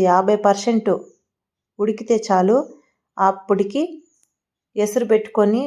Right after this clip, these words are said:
ఇంకొక పొయ్యి పైన ఆ అరగంట నానిన బియ్యాన్ని అందులో వేసి ఉడికించుకోవాలి. ఈ మ్యాగ్నేట్ అయితున్న చికెన్లోకి మిరప్పొడి, ధనియాల పొడి వేసుకుందాము.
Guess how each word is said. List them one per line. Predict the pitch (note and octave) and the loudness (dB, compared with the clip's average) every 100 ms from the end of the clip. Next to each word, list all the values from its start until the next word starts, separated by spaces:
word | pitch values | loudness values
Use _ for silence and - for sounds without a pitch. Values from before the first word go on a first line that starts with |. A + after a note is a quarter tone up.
| - | -4
ఇంకొక | G#3+ G#3 G#3 | -2 0 -2
పొయ్యి | G#3 G#3 G3+ | 0 0 2
పైన | G3 F#3+ A#3 D4+ - _ _ _ | 2 2 0 -4 -12 _ _ _
ఆ | F#3 G3 F#3+ - - | -2 -2 -4 -8 0
అరగంట | G3+ A3 B3 A#3+ | 2 2 2 2
నానిన | A3 G#3 G3 F#3 | 2 2 2 0
బియ్యాన్ని | F3 F#3 G3 F#3+ G3 C4+ - - _ _ | 0 4 4 4 2 -2 -6 -18 _ _
అందులో | G3+ G3+ G#3+ G3+ | -2 2 4 4
వేసి | G3 G3 B3+ | 2 0 0
ఉడికించుకోవాలి. | G#3+ G3+ G#3 G3+ - G3+ F#3 F3+ A3 D4+ - - - - _ _ _ _ _ _ _ _ _ _ _ _ _ _ _ _ _ _ G#3+ | 0 0 -4 -12 -2 2 4 2 0 -2 -8 -12 -14 -20 _ _ _ _ _ _ _ _ _ _ _ _ _ _ _ _ _ _ -4
ఈ | |
మ్యాగ్నేట్ | G#3+ G#3+ G#3+ A3+ A3+ | -2 2 2 2 2
అయితున్న | G#3+ G#3 G3+ G3 G3 G3 | 2 2 -2 -4 -4 -4
చికెన్లోకి | - F#3+ G3 F#3+ G3+ G3+ B3 E4+ - _ _ _ _ _ - | -6 -2 0 2 0 -2 -6 -6 -10 _ _ _ _ _ -6
మిరప్పొడి, | G#3 G#3 G#3 G3 F#3+ A#3+ - - - | -4 -4 0 0 2 0 -6 -18 -8
ధనియాల | F3+ F#3+ F#3+ G3 | -2 0 2 0
పొడి | F#3+ F#3 G3+ B3 B3+ _ _ _ _ _ _ _ _ _ _ - | 0 2 2 0 -6 _ _ _ _ _ _ _ _ _ _ -2
వేసుకుందాము. | G3 G3 G3+ G3 F#3 F#3+ | -2 -2 -4 -2 0 0